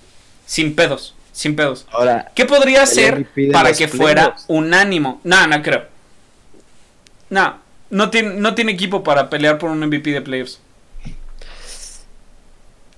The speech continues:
Speaker 2: Primero que nada, subir u-, por lo menos un puesto ahorita a la tabla a su equipo.
Speaker 1: Yo
Speaker 2: Para ya empezar a agarrar camino.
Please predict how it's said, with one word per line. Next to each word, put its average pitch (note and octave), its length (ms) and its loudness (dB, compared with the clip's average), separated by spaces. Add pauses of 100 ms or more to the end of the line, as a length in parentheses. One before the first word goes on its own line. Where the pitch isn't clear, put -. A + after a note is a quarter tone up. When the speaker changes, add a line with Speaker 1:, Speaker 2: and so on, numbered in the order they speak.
(140)
Speaker 2:
Primero B2 280 2
que B2 100 0
nada, E3 540 0 (640)
subir B2 640 0 (100)
u-, G2 160 -8
por B2 260 2
lo A#2+ 120 4
menos D#3 340 -2
un D3+ 140 -8
puesto C3 400 -4
ahorita A2 380 -2
a - 20 -4
la F#2+ 180 -4
tabla G2+ 540 -6 (180)
a G2+ 60 -14
su G#2 100 -12
equipo. A2+ 400 -8 (920)
Speaker 1:
Yo F3+ 220 -4
Speaker 2:
Para G2 200 0
ya G#2 580 -6
empezar A#2+ 460 -2
a A#2 60 2
agarrar G#2+ 380 0
camino. A#2 460 -4